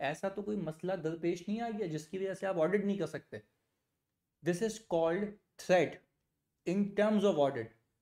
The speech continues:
कि भाई, एक थ्रेट है to my independence। थ्रेट है किसकी तरफ? मेरी इंडिपेंडेंस के ऊपर, कि मैं इंडिपेंडेंटली काम ही नहीं कर पाऊंगा। पहले बताओ, ये बात क्लियर? तो आए सर, डिटेल में देखते हैं क्लाइंट एक्सेप्टेंस और कंटिन्यूअस प्रोसीजर्स।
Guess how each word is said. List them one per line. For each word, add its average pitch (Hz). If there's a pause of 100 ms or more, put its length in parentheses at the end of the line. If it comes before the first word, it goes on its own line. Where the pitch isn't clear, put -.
(240)
कि 185
भाई, 175
एक 220
थ्रेट 214
है 220 (120)
to 214
my 220
independence। 196 (180)
थ्रेट 196
है 226
किसकी 214
तरफ? 240
मेरी 220
इंडिपेंडेंस 208
के 175
ऊपर, 165
कि 180
मैं 175
इंडिपेंडेंटली 180
काम 185
ही 240
नहीं 240
कर 226
पाऊंगा। 202 (640)
पहले 135
बताओ, 143
ये 135
बात 143
क्लियर? 175
तो 165
आए 156
सर, 196
डिटेल 165
में 202
देखते 160
हैं 175 (340)
क्लाइंट 190
एक्सेप्टेंस 185
और 208
कंटिन्यूअस 175
प्रोसीजर्स। 139